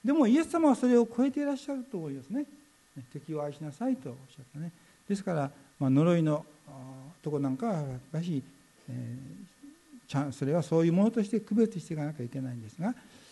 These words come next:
で、詩篇は、あー、祈りの応答ですけども、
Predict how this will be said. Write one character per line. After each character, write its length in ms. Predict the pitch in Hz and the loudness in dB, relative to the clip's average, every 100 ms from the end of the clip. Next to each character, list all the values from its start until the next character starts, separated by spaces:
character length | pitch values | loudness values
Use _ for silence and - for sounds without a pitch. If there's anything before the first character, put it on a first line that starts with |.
| - _ _ - | -20 _ _ -10
で、 60 | 170 | -6
詩 180 | - 285 | 2 8
篇 240 | 285 240 | 10 10
は、 240 | 247 190 - - - | 8 6 2 -16 -12
あ 320 | 151 135 120 120 _ - - - | -8 -6 -6 -10 _ -20 -6 2
ー、 40 | |
祈 220 | 165 170 | 4 6
り 40 | 156 | 6
の 200 | 151 170 | 6 6
応 80 | 185 | 4
答 180 | 185 | 4
で 120 | 170 156 | 2 0
す 100 | 156 | -2
け 80 | |
ど 120 | 131 139 | -2 0
も、 180 | 135 | 0